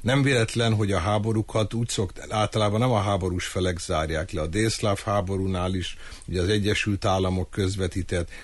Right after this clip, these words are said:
Kell egy megbízható partner, kell egy harmadik ország, vagy egy negyedik, egy befolyásos ország,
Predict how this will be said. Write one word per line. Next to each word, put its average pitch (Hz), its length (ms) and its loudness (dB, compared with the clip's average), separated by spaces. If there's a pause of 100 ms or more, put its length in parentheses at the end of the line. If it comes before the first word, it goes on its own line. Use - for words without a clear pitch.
Kell 127 260 2
egy 135 120 2
megbízható 110 960 0
partner, 95 540 -2
kell 107 260 0
egy 98 180 -2 (280)
harmadik 110 640 2
ország, 92 440 -2
vagy 95 100 0
egy 87 140 0
negyedik, 101 460 0
egy 87 160 0
befolyásos 90 800 -2
ország, 110 580 0